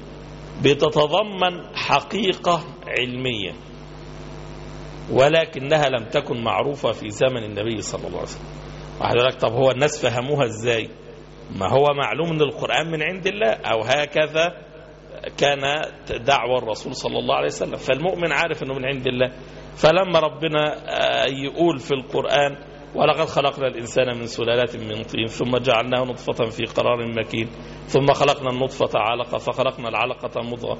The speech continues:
فخلقنا المضغة عظاما"، يقوم المؤمن يقول: "أهو مش شايف"، بس يقول: "هذا من عند الله".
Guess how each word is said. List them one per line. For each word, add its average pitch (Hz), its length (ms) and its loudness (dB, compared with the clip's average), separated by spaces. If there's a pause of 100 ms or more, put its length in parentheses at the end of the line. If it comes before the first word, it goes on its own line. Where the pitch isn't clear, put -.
(380)
فخلقنا 147 400 4
المضغة 143 360 2 (100)
عظاما"، 127 460 0 (360)
يقوم 135 140 -4
المؤمن 180 400 0
يقول: 147 160 0
"أهو 151 160 -4
مش 156 120 -4 (100)
شايف"، 202 460 -2
بس - 180 -12
يقول: 135 160 0
"هذا 131 320 2
من 110 180 -6
عند 123 240 -4
الله". 104 220 -2